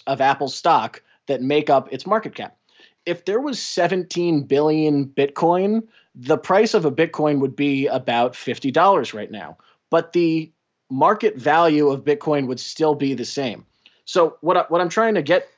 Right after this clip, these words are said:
to here is that there's really a unit bias with Bitcoin because the circulating supply is so low at eighteen, at eighteen million. Um, so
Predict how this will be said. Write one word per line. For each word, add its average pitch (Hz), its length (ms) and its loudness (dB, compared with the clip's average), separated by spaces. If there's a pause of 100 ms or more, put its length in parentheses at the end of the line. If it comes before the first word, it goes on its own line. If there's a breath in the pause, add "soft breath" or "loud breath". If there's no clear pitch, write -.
(100)
to 147 160 -2
here 127 240 -2
is 135 180 -4
that 151 120 2
there's 147 180 -2
really 196 240 6
a 147 40 4
unit 143 560 0
bias 135 420 2
with 123 160 -6
Bitcoin 123 500 -2
because 151 380 0
the 135 100 -8
circulating 135 580 -2
supply 127 380 -2
is 120 120 -2
so 123 260 0
low 113 420 0 (380 soft breath)
at 135 240 -2
eighteen, 147 560 0 (180)
at 135 100 0
eighteen 143 380 4
million. 127 360 -2 (360 loud breath)
Um, 131 420 2 (640)
so 170 340 2